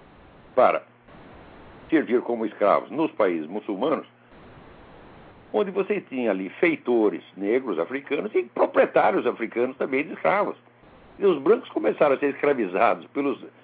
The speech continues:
muçulmanos, entre os quais negros, sete séculos antes de que começasse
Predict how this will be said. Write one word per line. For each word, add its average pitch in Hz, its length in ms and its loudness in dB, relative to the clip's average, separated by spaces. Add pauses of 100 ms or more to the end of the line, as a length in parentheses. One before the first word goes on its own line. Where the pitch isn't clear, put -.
(320)
muçulmanos, 113 580 -2
entre 175 240 2
os 123 100 0
quais 78 280 0
negros, 147 320 0 (1080)
sete 247 200 0 (140)
séculos 214 460 4
antes 139 500 2
de 113 120 -8
que 135 120 -2
começasse 120 760 0